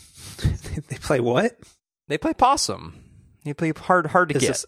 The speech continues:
Speaker 1: is this a thing?
Speaker 2: It's a thing, yeah.
Speaker 1: Play possum. Pretend to be asleep or unconscious when threatened.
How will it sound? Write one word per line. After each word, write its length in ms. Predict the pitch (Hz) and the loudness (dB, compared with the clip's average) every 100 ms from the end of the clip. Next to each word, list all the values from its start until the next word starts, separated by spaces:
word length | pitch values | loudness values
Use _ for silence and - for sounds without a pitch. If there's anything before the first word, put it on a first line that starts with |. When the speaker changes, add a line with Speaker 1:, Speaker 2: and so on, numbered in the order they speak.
| _ | _
Speaker 1:
is 120 | 120 | -16
this 200 | 127 - | -14 -14
a 60 | 117 | -10
thing? 280 | 156 208 - _ - | -6 -6 -8 _ -10
Speaker 2:
It's 160 | 180 | -2
a 60 | 208 | 0
thing, 340 | 269 139 90 | 0 -6 -8
yeah. 220 | 95 - - _ - | -12 -12 -14 _ -18
Speaker 1:
Play 360 | 151 143 147 | -10 -6 -8
possum. 500 | - - - - 165 _ _ _ _ _ _ _ _ _ _ _ _ _ _ _ _ _ - | -10 -16 -16 -16 -16 _ _ _ _ _ _ _ _ _ _ _ _ _ _ _ _ _ -18
Pretend 340 | - - 127 143 | -14 -4 -2 0
to 60 | |
be 100 | 143 | 0
asleep 400 | 135 - 131 123 | 0 -2 -2 -4
or 80 | 120 | -4
unconscious 640 | 113 - 120 117 - - | -6 -4 -4 -4 -6 -6
when 100 | 113 | -8
threatened. 460 | - 117 117 113 | -8 -8 -8 -10